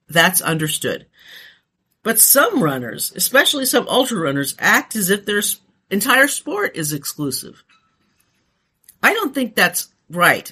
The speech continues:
And I don't think all runners feel that way as well. So no worries. I don't think all of you feel that way, but I think some do. And I, I don't think that attitude is healthy,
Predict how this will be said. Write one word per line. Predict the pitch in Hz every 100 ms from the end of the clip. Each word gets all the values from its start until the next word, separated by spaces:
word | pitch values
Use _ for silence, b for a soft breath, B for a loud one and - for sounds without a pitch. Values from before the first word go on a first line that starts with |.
| -
And | 123 -
I | 202
don't | 233 226
think | 185 -
all | 175 269 320
runners | 175 139 117 -
feel | 151 131
that | 101 117
way | 104
as | 107 117
well. | 107 78 -
So | - 139 139 -
no | 185 220 214
worries. | 147 131 -
I | 180
don't | 202 190
think | 170
all | 156 202 190
of | 139
you | 135
feel | 143 131
that | 117
way, | 120 139
but | 175
I | 202
think | 262 254
some | - 240 233 196
do. | - - - _ -
And | 165
I, | 135 180 196
I | 180
don't | 208 196
think | 226 190
that | 180
attitude | - 160 185 - 208
is | 156
healthy, | 185 170 185 294